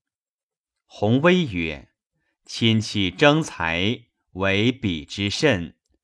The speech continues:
今内人尚能无言，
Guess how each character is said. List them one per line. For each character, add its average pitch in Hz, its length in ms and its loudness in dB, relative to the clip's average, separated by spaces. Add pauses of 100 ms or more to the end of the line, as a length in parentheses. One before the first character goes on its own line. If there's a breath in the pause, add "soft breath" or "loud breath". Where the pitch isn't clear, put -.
(420)
今 127 360 2
内 196 240 2
人 90 360 0
尚 117 320 -2
能 95 240 -4
无 123 220 0
言， 87 520 -6